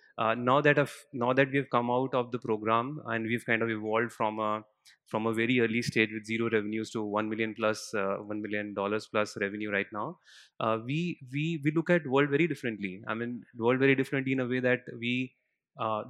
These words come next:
though we are selected now as part of the another accelerator program, which also calls at early stage, but we have said politely no to them because we have evolved. We don't need that kind of support that, that we required, uh, a, a, a year before. So, so stage matters,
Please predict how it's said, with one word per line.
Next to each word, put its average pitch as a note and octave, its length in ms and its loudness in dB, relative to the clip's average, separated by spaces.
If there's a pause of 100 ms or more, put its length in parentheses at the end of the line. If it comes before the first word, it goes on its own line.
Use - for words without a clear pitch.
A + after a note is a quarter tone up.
though C3 140 6
we D3+ 180 2
are D3 140 8
selected C#3 480 6
now C3+ 240 2
as C3 180 0
part B2 240 4
of B2+ 80 -2
the B2+ 80 0
another B2 320 8
accelerator B2 400 4
program, A#2 340 -2
which A#2 140 -2
also A#2 240 2
calls A2 280 0
at A2 120 2
early A2 240 2
stage, B2+ 300 0 (420)
but C#3 140 4
we D#3 80 2
have D#3 100 2
said D#3+ 220 0
politely C#3 360 2
no C3+ 200 0
to C3 100 -4
them A2+ 220 0
because B2 260 0
we B2+ 80 -6
have B2 100 -4
evolved. A2+ 480 2 (380)
We B2 80 2
don't B2+ 240 2
need B2+ 300 0 (300)
that A2 280 6
kind A#2 180 0
of A#2+ 80 -2
support A#2 380 -4
that, A2+ 200 6 (240)
that A#2 120 0 (100)
we A#2+ 140 -2
required, A2+ 600 0 (520)
uh, A2+ 40 -4
a, G#2+ 680 -4
a, - 40 -8
a A2+ 40 -4
year A2+ 240 0
before. G2 460 -10
So, C#3 200 -2
so D#3+ 200 -2
stage D3+ 440 4
matters, F3+ 540 2